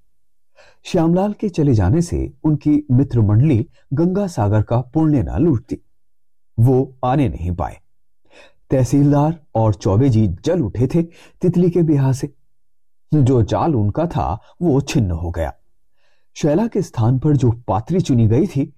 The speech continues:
वो भी हाथ से निकल गई। उन्होंने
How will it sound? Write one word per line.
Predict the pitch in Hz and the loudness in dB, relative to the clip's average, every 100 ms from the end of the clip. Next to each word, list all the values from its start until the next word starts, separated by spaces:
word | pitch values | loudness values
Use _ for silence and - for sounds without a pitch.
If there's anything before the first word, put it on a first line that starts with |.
| - - | -8 -2
वो | 156 107 95 | 2 2 2
भी | 143 | 0
हाथ | 170 92 | 0 -4
से | - 92 | -8 -10
निकल | 78 76 | -10 -10
गई। | 69 90 - _ _ _ _ _ _ _ | -10 -12 -14 _ _ _ _ _ _ _
उन्होंने | 107 120 123 117 110 | 0 2 4 4 2